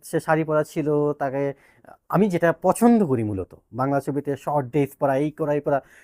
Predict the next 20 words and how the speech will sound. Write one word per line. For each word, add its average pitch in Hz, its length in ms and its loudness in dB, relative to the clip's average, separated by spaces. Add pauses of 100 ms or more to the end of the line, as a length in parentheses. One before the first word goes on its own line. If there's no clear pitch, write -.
(220)
আহ, 127 200 -14
এই 196 260 2
ব্যাপারগুলো 196 340 2
আমার 170 140 2
কাছে 156 260 0
কখনো 156 260 2
ভালো 135 160 4
লাগে 147 220 2
না, 196 160 -2
সবসময়ই 160 400 -4
খারাপ 151 260 -2
লাগে। 170 220 -4 (440)
তো 107 220 -4 (580)
এই 165 120 4
জন্যই 247 600 4
মূলত 180 380 4
তাদের 240 360 4
কেমিস্ট্রিটা 208 720 2 (800)
just 104 320 -12
wow, 104 240 -2